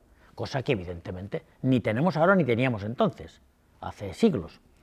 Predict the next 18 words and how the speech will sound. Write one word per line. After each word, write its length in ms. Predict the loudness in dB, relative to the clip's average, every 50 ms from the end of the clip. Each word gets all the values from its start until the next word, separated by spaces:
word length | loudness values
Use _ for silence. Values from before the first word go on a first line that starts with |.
| -20 -20 -20 -20 -12 -4 0
Entonces, 360 | 2 6 8 8 8 8 6 4
redes 680 | 6 8 10 10 10 10 10 10 10 10 10 8 6
de 260 | 4 4 4 4 2 2
observatorios 1000 | -2 -6 -6 -2 -2 -2 0 0 -2 0 2 4 4 4 6 4 4 2 0 -2
con 280 | -4 -4 -2 -2 0 2
datos 360 | 0 0 2 0 -4 -4 -4
fiables 840 | -8 -8 -4 -2 0 2 2 2 2 0 -2 -4 -4 -4 -6 -8 -12 _ -20 _ -6
y 140 | -6 -4
tal, 320 | 0 4 4 4 4 2 -2 -8 -20 -20 _ _ _ _
en 240 | 0 2 2 2 0
tierra, 480 | 2 6 8 10 10 8 6 0 -8 -12 -16 _ _ _ _ _ _ _ _ _ _ _ _ 2
y 120 | 4 6 8
no 200 | 8 10 8 8
en 120 | 8 6
todas 220 | 4 2 2 2 2
las 200 | 0 -2 -4 -4
tierras 480 | 0 0 2 2 2 0 -2 -4 -8 -6
emergidas, 720 | -4 -4 -4 -4 -6 -4 -4 -4 -4 -4 -6 -10 -10 -16